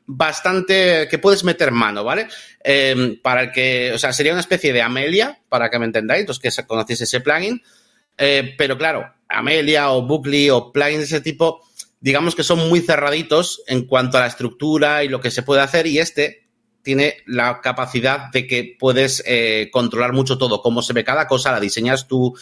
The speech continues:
eh, qué C P T vas a usar para reservar, etcétera, etcétera, ¿vale? Tiene dos partes importantes, la parte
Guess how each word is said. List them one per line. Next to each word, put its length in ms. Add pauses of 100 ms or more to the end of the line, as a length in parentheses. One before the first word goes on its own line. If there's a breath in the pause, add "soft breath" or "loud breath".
(140 loud breath)
eh, 140
qué 100
C 120
P 100
T 80
vas 180
a 40
usar 180
para 140
reservar, 420
etcétera, 400
etcétera, 320
¿vale? 200 (440 loud breath)
Tiene 240
dos 340
partes 380
importantes, 720
la 160
parte 480